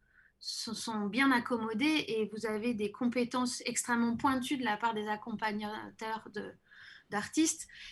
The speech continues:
qui jonglent avec des règles fiscales, des règles sociales, des autorisations diverses et variées, euh, pour faire circuler tout ce beau monde, euh, dans les meilleures conditions.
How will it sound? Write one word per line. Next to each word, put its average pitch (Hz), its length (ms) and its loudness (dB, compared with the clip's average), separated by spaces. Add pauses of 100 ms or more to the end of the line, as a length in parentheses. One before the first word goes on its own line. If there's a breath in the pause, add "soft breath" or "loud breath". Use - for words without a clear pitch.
(100)
qui 240 400 4
jonglent 294 440 8
avec 226 320 4
des 226 120 4
règles 233 460 0
fiscales, 262 580 -2
des 214 120 0
règles 214 280 0
sociales, 254 520 0
des 214 200 0
autorisations 220 720 -2
diverses 233 400 0
et 220 60 -2
variées, 208 520 0 (520 loud breath)
euh, 208 200 0
pour 220 220 -10
faire 226 160 -2
circuler 220 480 -4
tout 226 120 -10
ce 208 120 -10
beau 214 100 0
monde, 247 420 2 (560 loud breath)
euh, 196 1080 -2
dans 202 140 -4
les 190 100 -4
meilleures 196 300 -4
conditions. 214 560 -2